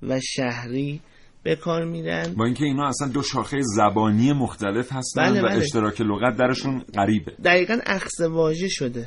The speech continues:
Speaker 1: مثلاً واژهٔ کندی که دربارهٔ شیرینی به کار میره دقیقاً از قند گرفته شده و ده ها مثال دیگه که می‌شه در این زد. مثلاً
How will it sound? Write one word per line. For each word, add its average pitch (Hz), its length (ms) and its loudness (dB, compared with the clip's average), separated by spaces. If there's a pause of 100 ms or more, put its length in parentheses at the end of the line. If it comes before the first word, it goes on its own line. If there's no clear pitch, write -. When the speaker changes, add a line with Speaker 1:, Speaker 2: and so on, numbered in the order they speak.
Speaker 1:
مثلاً 151 520 -6 (500)
واژهٔ 156 680 -2 (400)
کندی 160 500 -2
که 131 340 -6
دربارهٔ 131 520 -4
شیرینی 139 540 -4
به - 320 -8
کار 139 200 -6
میره 151 140 -4
دقیقاً 151 400 -2
از 165 180 -2 (120)
قند 151 300 0
گرفته 117 500 -4
شده - 320 -12 (280)
و 170 80 -2
ده 175 260 0
ها 196 380 -4 (100)
مثال 160 460 -4
دیگه 151 360 -6
که 156 300 -10 (460)
می‌شه 151 260 -2
در 139 140 -2
این 135 220 -2 (400)
زد. 151 240 -2
مثلاً 175 320 -4